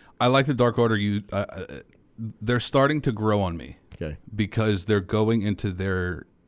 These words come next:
Speaker 1: they're starting to find their niche.
Speaker 2: Mm.
Speaker 1: Before it was just like,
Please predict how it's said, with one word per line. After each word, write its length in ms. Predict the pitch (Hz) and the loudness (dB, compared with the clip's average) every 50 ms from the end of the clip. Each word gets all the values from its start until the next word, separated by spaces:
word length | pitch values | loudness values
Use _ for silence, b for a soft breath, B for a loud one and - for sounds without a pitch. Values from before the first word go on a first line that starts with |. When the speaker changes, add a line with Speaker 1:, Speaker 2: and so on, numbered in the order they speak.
| _ _ _ _ _ _ _ _ _ _ _ | _ _ _ _ _ _ _ _ _ _ _
Speaker 1:
they're 240 | - - 95 95 90 | -18 -10 -8 -6 -6
starting 320 | - - 113 107 107 117 | -4 -2 -2 0 0 0
to 100 | 107 107 95 | -2 -2 -6
find 300 | - - 101 101 98 90 | -4 -2 -2 0 0 0
their 100 | 87 85 | -2 -4
niche. 420 | 80 85 82 - - - - - - - | -6 -8 -10 -10 -12 -14 -14 -14 -10 -8
Speaker 2:
Mm. 200 | 85 80 78 76 - - _ _ _ _ _ _ _ _ _ _ _ _ - 101 | -8 -8 -8 -10 -12 -18 _ _ _ _ _ _ _ _ _ _ _ _ -6 -2
Speaker 1:
Before 360 | 113 104 - - 131 135 139 | -2 -2 2 2 2 4 4
it 20 | |
was 140 | 135 120 104 | 2 0 0
just 200 | 123 123 113 - | 0 0 0 0
like, 300 | 123 110 110 104 - - | 0 0 0 0 -2 -6